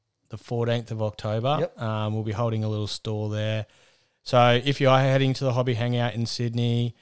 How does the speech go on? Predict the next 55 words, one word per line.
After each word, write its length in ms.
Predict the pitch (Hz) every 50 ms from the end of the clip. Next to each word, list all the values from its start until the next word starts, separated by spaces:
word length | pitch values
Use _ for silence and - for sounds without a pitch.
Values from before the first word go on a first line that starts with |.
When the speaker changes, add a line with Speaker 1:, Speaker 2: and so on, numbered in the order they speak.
| _ _ _ _ _ _ _ _ _
Speaker 1:
yeah, 160 | 131 127 117
be 80 | 107 113
sure 220 | 104 - 135 127
to 60 | 123
come 180 | 117 - 120 120
up 60 | 117 110
and 100 | 113 -
say 140 | - 120
hello. 320 | 113 107 107 107 107 107 110
We'll 80 | 110 110
have 160 | 120 117 107 -
plenty 280 | - 123 117 117 113 113
of 120 | 107 _
cards 420 | - - 110 107 107 107 104 - -
for 120 | - 113
sale 360 | 104 - 110 104 104 107 110 104
for 140 | - -
those 320 | 107 104 104 104 104 101 -
that 100 | 113 107
are 200 | 107 107 107 104
N 140 | - 113 110
B 80 | 107 107
A 160 | 104 104 107
collectors. 760 | - - - 107 104 - - 113 110 107 104 107 104 - - _ _ _ _ _ _ _ _ _ _ _
Um, 600 | - 92 98 101 101 101 101 101 98 98 98 101 123
yeah, 140 | 135 139
we'll 80 | 123 117
just 100 | 117 120
have 140 | 131 120 -
Speaker 2:
Bit 100 | - -
of 60 | 110
a 20 | 107
Speaker 1:
podcast. 420 | - 120 113 110 113 110 113 -
Speaker 2:
chat. 440 | - - 143 143 156 156 160 160 - 160 139
Speaker 1:
Yeah, 180 | - 165 151 123
podcast 500 | - - - 127 120 - 131 127 120 -
information, 540 | 139 123 - 127 123 120 123 120 - - 127
just 240 | 120 120 - - -
a 40 |
nice, 260 | 120 113 110 107 - -
like, 160 | 104 98 -
little 280 | 107 104 101 98 95 90 107
meet 240 | 110 104 104 101 95
and 120 | 104 101
greet. 320 | 95 101 92 101 120 127 - _ _ -
Speaker 2:
Just 160 | - 160 120
Speaker 1:
Fan-, 80 | 117 127
Speaker 2:
getting, 420 | - 135 143 139 131 127 123 127
getting 160 | 135 - 131 131
Speaker 1:
M-, 60 | 131
Speaker 2:
the 60 | 131
word 60 | 123 143
Speaker 1:
N 80 | 135
B 60 | 123
A 40 | 107